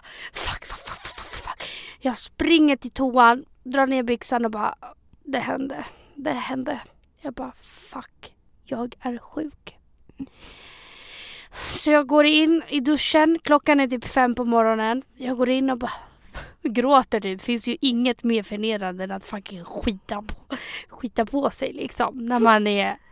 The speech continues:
tjugofyra år, <laughs> snart tjugofem. Jag bara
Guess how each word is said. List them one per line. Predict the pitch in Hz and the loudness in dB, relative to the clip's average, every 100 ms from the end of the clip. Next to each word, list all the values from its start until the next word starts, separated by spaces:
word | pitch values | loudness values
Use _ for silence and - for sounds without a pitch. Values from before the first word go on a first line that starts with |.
| - - | -14 0
tjugofyra | - 302 269 214 190 | 4 6 6 4 4
år, | 196 - 349 - | 0 -2 0 6
<laughs> | 508 - 311 - | 6 6 -4 4
snart | 247 240 226 | 8 8 6
tjugofem. | 254 - 202 196 247 _ - - - - - - - | -2 0 0 0 -12 _ -20 -16 -12 -10 -12 -14 -6
Jag | 285 254 | -6 -2
bara | 233 233 302 359 | -2 0 0 2